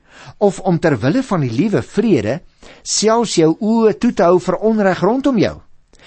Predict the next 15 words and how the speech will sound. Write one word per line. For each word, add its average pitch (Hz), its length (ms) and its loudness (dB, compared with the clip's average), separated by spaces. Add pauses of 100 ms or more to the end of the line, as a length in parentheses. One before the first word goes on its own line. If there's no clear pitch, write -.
(200)
of - 240 0
selfs 190 720 -4 (380)
om 175 180 2 (120)
onreg 226 580 -2
te 185 160 0
wil 160 160 0 (200)
toesmeer 196 920 0
omdat 147 300 -2
jy 156 120 -2
nie 175 140 -6
wil 139 160 -2
b-, 82 220 -14
moeilikheid 139 600 -2
maak 85 300 -12
nie. - 120 -20